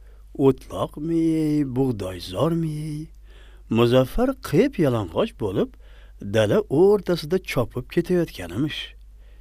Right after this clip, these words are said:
Kap katta yigit qip yalang'och. O'g'lim bir nimadan qo'rqib qochib ketayotganini bilarmishman-u, oldiga borishga uyalarmishman. Keyin allaqayerdan ot paydo bo'pti.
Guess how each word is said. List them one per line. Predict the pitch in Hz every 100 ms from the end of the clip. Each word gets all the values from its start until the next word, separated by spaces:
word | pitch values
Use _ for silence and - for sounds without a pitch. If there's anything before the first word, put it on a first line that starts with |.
| - -
Kap | 90 101 120 -
katta | 151 - 170
yigit | 160 131 123 165 - - - - - -
qip | - 92 113
yalang'och. | 175 190 190 123 160 - - - - - - - - - - -
O'g'lim | - 117 127 233 185
bir | 214
nimadan | 220 135 113 185
qo'rqib | - 147 127 - 180 - - - -
qochib | - 131 -
ketayotganini | 175 170 156 - 139 139 160 160 - - -
bilarmishman-u, | 113 113 113 107 101 - 131 214 294 - - -
oldiga | - 110 104 95 160 233
borishga | 202 143 - 202 -
uyalarmishman. | 131 87 - - - - - - - - - - - - - - - - -
Keyin | - 190 311
allaqayerdan | 415 170 190 262 180 160 147 220 247 - - -
ot | - 113 - -
paydo | 117 110 107 104
bo'pti. | 101 98 - 104